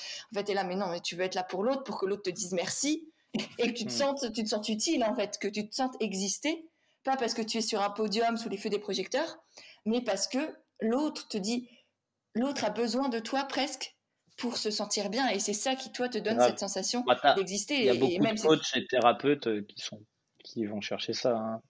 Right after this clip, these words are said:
Speaker 1: Ouais.
Speaker 2: C'est un sentiment subtil de, enfin, même, ouais, enfin, c'est, c'est, c'est, c'est subtilement aller chercher de la reconnaissance en aidant les
Speaker 1: Mhm.
Speaker 2: autres, parce que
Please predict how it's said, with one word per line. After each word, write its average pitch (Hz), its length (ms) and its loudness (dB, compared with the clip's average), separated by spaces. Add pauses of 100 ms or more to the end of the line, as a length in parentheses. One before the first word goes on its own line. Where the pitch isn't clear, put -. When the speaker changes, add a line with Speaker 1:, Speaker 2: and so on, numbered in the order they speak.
(200)
Speaker 1:
Ouais. 233 140 -2
Speaker 2:
C'est 151 140 6
un 139 120 8
sentiment 143 540 2
subtil 180 680 4 (640)
de, 110 1500 6
enfin, 120 180 4
même, 131 340 6
ouais, 120 260 6
enfin, 107 280 -2 (720)
c'est, - 180 -8
c'est, 110 240 -6
c'est, - 180 -8
c'est - 200 -2
subtilement 151 500 6
aller 139 100 6
chercher 123 300 2
de 120 40 2
la 117 80 8
reconnaissance 117 640 4
en 117 100 4
aidant 113 180 6
les 113 120 8
Speaker 1:
Mhm. 127 60 6
Speaker 2:
autres, 147 140 4
parce - 160 -2
que 110 300 2